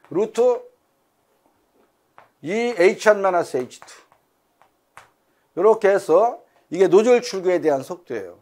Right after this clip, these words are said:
자, 그런데 여기에서 얘가 킬로줄 퍼 킬로그램이기 때문에 요거를 갖다 줄로 해야 돼요. 줄. 속도를 계산하려면.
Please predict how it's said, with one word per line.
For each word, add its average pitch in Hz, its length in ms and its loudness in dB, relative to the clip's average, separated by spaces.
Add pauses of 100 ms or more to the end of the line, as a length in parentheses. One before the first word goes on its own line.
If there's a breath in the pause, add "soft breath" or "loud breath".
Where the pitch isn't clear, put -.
자, 131 220 -2
그런데 214 520 4 (400 soft breath)
여기에서 208 560 4
얘가 208 520 4 (420)
킬로줄 262 600 -4
퍼 220 200 4
킬로그램이기 226 720 0
때문에 180 500 -6 (560)
요거를 262 380 4
갖다 240 320 4
줄로 262 640 2
해야 190 160 6
돼요. 143 180 -2
줄. 165 560 -6
속도를 226 480 0
계산하려면. 123 720 -2